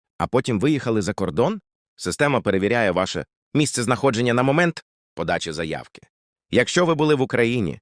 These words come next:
коли подавали заявку, а потім виїхали, виплату все одно отримаєте, бо перевірка була на момент подачі. Але якщо ви подали заявку, перебуваючи за кордоном, навіть якщо використали V P N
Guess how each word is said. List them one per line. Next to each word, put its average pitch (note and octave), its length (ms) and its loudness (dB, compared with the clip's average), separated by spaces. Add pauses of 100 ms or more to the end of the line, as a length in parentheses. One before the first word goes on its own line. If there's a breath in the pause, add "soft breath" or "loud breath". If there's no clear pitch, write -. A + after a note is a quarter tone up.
(320)
коли A#2 180 4
подавали G#2 440 4
заявку, G#2+ 520 -2 (400)
а G2+ 100 0
потім C3 380 0
виїхали, A#2+ 560 -2 (380)
виплату C3 440 2
все C3 200 0
одно C3+ 260 4
отримаєте, C3+ 580 0
бо C#2 220 -4 (320)
перевірка A#2+ 520 0
була G2+ 240 2
на F#2+ 120 -4
момент D#2 380 -6
подачі. B1+ 480 -6 (440)
Але B2 240 4
якщо B2 260 2
ви B2 100 2
подали B2 360 2
заявку, A#2+ 520 0 (400)
перебуваючи F#2 540 2
за E2 100 -6
кордоном, C#3 500 -2 (380 loud breath)
навіть A#2+ 240 2
якщо A#2+ 240 2
використали G#2 640 2 (260 soft breath)
V C#3 260 0
P C#3+ 300 4
N F3+ 60 2